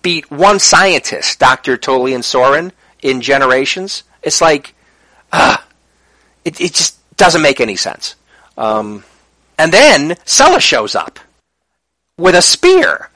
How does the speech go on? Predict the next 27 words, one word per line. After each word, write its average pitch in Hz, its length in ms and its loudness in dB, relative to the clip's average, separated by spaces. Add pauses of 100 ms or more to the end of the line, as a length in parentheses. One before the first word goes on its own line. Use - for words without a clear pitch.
(140)
and 180 160 0
she 196 180 -2
kicks, - 460 -2
like, 180 200 4
four 214 840 2 (880)
Bodai's 180 580 4
butts. - 720 0 (460)
Um, 120 760 0 (200)
it's - 120 -10
like, 147 200 -8 (320)
really? 302 560 0 (100)
A-, 170 180 2
and 180 80 0
she 233 140 -2
does 254 160 4
it 233 60 -2
without 220 260 2
Picard's 202 360 -2
help 101 220 -2
either. 151 200 -2 (180)
Picard's - 240 -2
just 226 160 0
standing 220 260 2
there 120 120 2
like, 104 160 0
"Uh, 233 100 -2 (120)
what?" 494 480 0